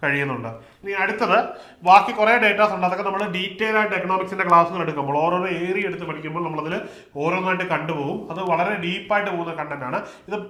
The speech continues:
വളരെ ഇന്ത്യ എന്ന് പറയുന്ന ഒരു ഗ്ലോബൽ ആസ്പെക്ട് അല്ലെങ്കിൽ എക്കണോമിക് ആസ്പെക്ടിൽ ആദ്യം നമ്മൾ കാണേണ്ടുന്ന ഫാക്ടുകളാണ്. ഇനിയും ഇന്ത്യൻ അഗ്രികൾച്ചർ, ഇന്ത്യൻ അഗ്രികൾച്ചറുമായിട്ട് വന്നിട്ടുള്ള ഒരു ഓവർവ്യൂ ഉണ്ട്.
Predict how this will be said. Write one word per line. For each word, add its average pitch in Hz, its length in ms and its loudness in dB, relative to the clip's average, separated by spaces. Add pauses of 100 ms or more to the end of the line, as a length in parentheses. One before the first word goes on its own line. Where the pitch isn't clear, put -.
(140)
വളരെ 196 280 8
ഇന്ത്യ 185 400 0
എന്ന് 202 160 -4
പറയുന്ന 185 240 -4
ഒരു 190 180 -6
ഗ്ലോബൽ 175 460 2
ആസ്പെക്ട് 165 380 -2
അല്ലെങ്കിൽ 165 220 -4
എക്കണോമിക് 185 380 -2
ആസ്പെക്ടിൽ 170 340 -6
ആദ്യം 196 320 0
നമ്മൾ 185 200 -6
കാണേണ്ടുന്ന 165 640 -4 (320)
ഫാക്ടുകളാണ്. 170 680 2 (420)
ഇനിയും 240 420 2
ഇന്ത്യൻ 220 400 0
അഗ്രികൾച്ചർ, 180 640 0 (100)
ഇന്ത്യൻ 202 240 0
അഗ്രികൾച്ചറുമായിട്ട് 202 760 2
വന്നിട്ടുള്ള 165 480 0
ഒരു 170 200 4
ഓവർവ്യൂ 180 600 4
ഉണ്ട്. 151 280 0